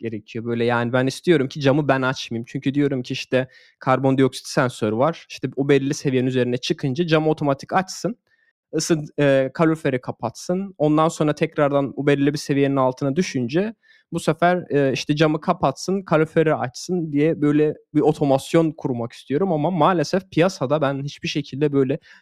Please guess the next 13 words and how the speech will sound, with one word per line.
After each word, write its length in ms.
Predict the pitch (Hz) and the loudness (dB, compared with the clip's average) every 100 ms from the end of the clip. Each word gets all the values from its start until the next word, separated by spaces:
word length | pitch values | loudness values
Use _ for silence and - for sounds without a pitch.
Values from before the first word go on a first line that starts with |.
| - 139 | -8 0
camı 420 | 147 156 185 165 | 2 4 2 2
böyle 200 | 156 151 | 0 0
işte 200 | - 147 | -2 0
o, 360 | 143 139 - - | 2 0 -2 -2
e, 120 | 135 131 | -2 2
kolunu 400 | 156 143 160 151 | 2 4 4 4
döndürüp 420 | 143 135 143 151 _ - | 2 4 2 2 _ -4
açacak 580 | 139 139 135 160 - - | -4 -2 0 0 -4 -2
bir, 280 | 139 143 151 _ _ - 123 | 2 2 0 _ _ -6 0
e, 360 | 123 123 117 - | 2 2 -2 -6
sisteme 500 | - - 135 165 160 | -12 -2 2 4 2
denk 220 | 147 - | 0 2
gelmedim. 540 | 147 156 117 135 240 | 0 2 -4 -6 -8